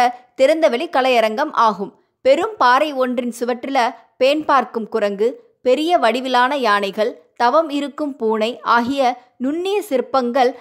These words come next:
மிகவும் அழகாக செதுக்கப்பட்டிருக்கு. சிவபெருமானின் தலையில் இருந்து அருவியென கொட்டும் கங்கை நதி,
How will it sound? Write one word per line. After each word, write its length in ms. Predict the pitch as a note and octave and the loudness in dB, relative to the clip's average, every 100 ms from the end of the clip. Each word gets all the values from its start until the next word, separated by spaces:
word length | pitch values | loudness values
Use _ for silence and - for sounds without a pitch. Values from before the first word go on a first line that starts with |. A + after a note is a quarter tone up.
| _ | _
மிகவும் 440 | A#3 B3 C#4+ F#4+ G#4 | -4 0 2 0 0
அழகாக 580 | A#3 B3 B3+ G#3 A#3 E4+ | 0 2 2 0 0 -2
செதுக்கப்பட்டிருக்கு. 920 | D#4 C#4+ D4 C#4 A#3+ A3+ G#3 G#3 F#3+ - _ _ _ | -2 -4 -4 -2 -2 -2 -4 -4 -10 -14 _ _ _
சிவபெருமானின் 840 | - D4 F#4 G4 F#4+ F4 E4+ D4+ A#3 | -4 0 2 2 2 4 4 2 0
தலையில் 380 | A3 B3+ D4 | 2 2 0
இருந்து 360 | A#3+ A#3 A#3+ C4 A#3+ - _ | 0 0 2 2 0 -2 _
அருவியென 480 | A3 A#3+ C#4 C4+ D4 D#4+ | 0 0 0 0 0 2
கொட்டும் 440 | C4 A#3 C#4 A#3+ | 0 0 -4 -4
கங்கை 340 | G#3 A3+ C4 B3+ | -4 -2 -2 -2
நதி, 320 | G#3 F#3+ | -4 -4